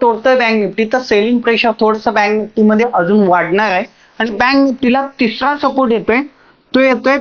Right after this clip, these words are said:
बावन्न हजार चारशे नव्वद चा. किती? बावन्न हजार चारशे नव्वद चा या ठिकाणी तिसरा सपोर्ट बँक निफ्टीला येत आहे. हे झाले टेक्निकली लेवल. आता बँक निफ्टीसाठी आपल्याला ऑप्शन चेनच्या माध्यमातून काय लेवल मिळत आहे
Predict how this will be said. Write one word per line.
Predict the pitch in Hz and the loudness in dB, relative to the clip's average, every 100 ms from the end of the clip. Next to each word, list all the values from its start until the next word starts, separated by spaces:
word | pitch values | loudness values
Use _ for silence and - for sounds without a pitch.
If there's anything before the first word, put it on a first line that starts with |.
| 220 | -2
बावन्न | 190 208 226 269 | 0 2 2 0
हजार | 240 262 262 262 | 0 0 -2 -2
चारशे | 226 196 - 240 | -2 0 0 2
नव्वद | 208 165 165 160 131 | 2 0 -2 -4 -12
चा. | - _ _ _ _ | -14 _ _ _ _
किती? | 214 220 294 | -6 -2 -2
बावन्न | 277 208 214 240 | 2 2 2 0
हजार | 220 240 | -2 -4
चारशे | 240 226 214 240 | -2 -2 0 0
नव्वद | 226 208 220 | 2 2 0
चा | 220 208 294 _ 165 | 0 -2 -2 _ 0
या | 190 214 | 0 0
ठिकाणी | 202 170 175 233 285 _ _ _ | -2 -2 0 0 -4 _ _ _
तिसरा | - 202 - 220 220 | -4 -2 0 0 0
सपोर्ट | 190 208 214 | -2 -2 -2
बँक | 185 170 | -2 -4
निफ्टीला | 175 - 175 214 | -8 -4 0 2
येत | 240 214 151 | 2 0 -4
आहे. | 117 - _ _ _ _ | -10 -14 _ _ _ _
हे | 233 262 | -2 0
झाले | 240 226 262 | 0 0 -2
टेक्निकली | 262 233 - 214 240 240 240 | -2 -6 -2 -2 0 0 2
लेवल. | 214 175 202 - _ _ _ | 2 2 -2 -8 _ _ _
आता | 208 214 269 | -4 0 0
बँक | 226 220 247 | 0 0 2
निफ्टीसाठी | 254 240 247 269 262 202 190 233 - _ _ _ _ _ _ | 2 0 -2 0 0 0 0 0 -2 _ _ _ _ _ _
आपल्याला | 180 196 233 254 269 226 | -4 0 0 2 2 0
ऑप्शन | 202 202 285 277 | 0 0 0 2
चेनच्या | 285 277 277 | 2 0 0
माध्यमातून | 269 247 226 233 220 214 233 226 254 | 0 0 0 0 0 0 -2 -2 -2
काय | 269 262 | 2 2
लेवल | 247 240 226 | 2 2 0
मिळत | 214 185 | -2 0
आहे | 208 | -2